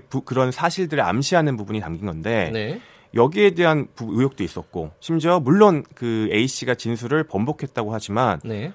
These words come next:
Speaker 1: 확인도 없이 바로 진술 번복, 바로 다음 날 송치를 해버렸다라는 부분에 대해서는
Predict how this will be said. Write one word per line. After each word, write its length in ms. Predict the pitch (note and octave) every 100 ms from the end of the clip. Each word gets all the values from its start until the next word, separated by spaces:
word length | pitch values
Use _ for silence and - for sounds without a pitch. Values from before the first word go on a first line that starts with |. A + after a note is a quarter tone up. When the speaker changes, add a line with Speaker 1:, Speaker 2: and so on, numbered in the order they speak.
| _
Speaker 1:
확인도 400 | - G#3+ B3 G#3+
없이 240 | F#3+ -
바로 240 | D#3+ B2+ B2+
진술 320 | - C3+ D#3
번복, 240 | D3 C#3 -
바로 260 | - - G3
다음 300 | F#3+ E3+ C#3+
날 320 | D#3+ F#3+ F#3+ _ _ _ _
송치를 420 | - A3+ A3 F#3
해버렸다라는 540 | D#3+ C#3+ - C3 B2
부분에 280 | G#2 F#2+ G#2
대해서는 600 | F#2 E2 E2 F2+ A#2+ C#3